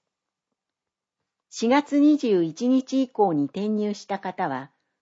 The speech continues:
保健センターまでお問い合わせください。クーポンの種類、子宮頸がん。対象となる方、二十一歳。平成十六年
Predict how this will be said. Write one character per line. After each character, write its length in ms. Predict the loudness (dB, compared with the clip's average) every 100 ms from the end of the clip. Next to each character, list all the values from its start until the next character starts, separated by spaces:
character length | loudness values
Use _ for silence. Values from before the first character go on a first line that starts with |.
| -8
保 120 | -6
健 300 | -2 0 0
セ 200 | 0 -2
ン 80 | -2
タ 220 | -2 -4
ー 20 |
ま 160 | -4 -4
で 80 | -6
お 120 | -8
問 260 | -4 -2
い 80 | 0
合 60 | -2
わ 80 | -2
せ 160 | -8
く 120 | -10 -8
だ 140 | -8
さ 220 | -8 -14
い。 120 | -14 -16 _ _ _ _ _ _ _ _ _ _ _ _ _ _ _ _ _ _ _ _
ク 100 | 0 0
ー 40 | 2
ポ 200 | -2 -2
ン 100 | -2
の 140 | -6
種 240 | -6 -4
類、 260 | -2 -4 -10 _ _ _ _ _ _
子 180 | -20 -10 -2
宮 200 | 0 -2
頸 320 | -2 -2 0
が 160 | -4 -6
ん。 120 | -14 _ _ _ _ _ _ _ _
対 200 | -4 -4
象 280 | -2 0 -2
と 160 | 0 0
な 140 | 0
る 100 | -2
方、 420 | -10 -18 -18 -20 _ _ _ _ _ _ _ _
二 200 | 0 0
十 280 | 2 -2 -2
一 140 | -4
歳。 460 | -10 -18 -18 -18 -20 _ _ _ _ _ _ _
平 160 | -4 -4
成 280 | 0 0 0
十 220 | 0 2
六 300 | 2 2 -2
年 260 | -2 -4